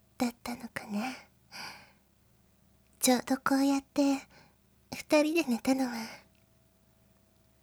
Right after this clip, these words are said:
あの時も片方はこうやって寝ずの番で起きて、サンタクロースが来るのを待ってた。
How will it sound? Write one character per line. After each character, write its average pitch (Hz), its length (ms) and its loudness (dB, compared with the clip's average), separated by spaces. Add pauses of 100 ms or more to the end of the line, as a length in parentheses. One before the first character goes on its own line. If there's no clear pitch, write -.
(1700)
あ 247 120 0
の 269 140 0
時 339 300 4
も 226 260 -2 (760)
片 269 280 6
方 269 200 4
は 220 180 -6
こ - 140 -2
う 254 80 0
や 262 140 -4
っ 269 60 -10
て 254 320 -2 (640)
寝 254 180 2
ず 269 140 6
の 302 160 2
番 302 260 0
で 269 80 -2 (960)
起 - 100 -18
き - 20 -20
て、 - 140 -4 (1500)
サ - 220 0
ン 262 60 0
タ 285 120 2
ク 285 140 2
ロ 285 80 6
ー 311 80 6
ス - 160 0
が 220 140 -6
来 - 180 -2
る 277 140 6
の 247 200 -2
を 214 40 -2
待 220 180 -2
っ - 20 -20
て 285 180 -2
た。 - 120 -12